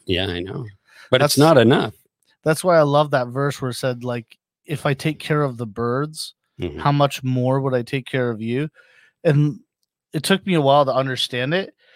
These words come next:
Speaker 2: but where I'm at with it at the moment
Speaker 1: Mm.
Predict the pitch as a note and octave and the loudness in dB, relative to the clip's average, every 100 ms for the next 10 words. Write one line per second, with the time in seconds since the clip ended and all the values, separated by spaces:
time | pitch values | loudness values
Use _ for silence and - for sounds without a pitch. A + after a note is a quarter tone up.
0 | _ - C#3 B2+ D#3+ D3+ C#3 C#3+ C3+ C3 | _ -6 -4 2 4 4 4 2 2 0
1 | B2 B2+ A2+ A#2 C#3 C3+ A#2 A2 _ - | 0 -2 -2 0 0 0 -2 -4 _ -8
2 | G2 E2+ | -4 -4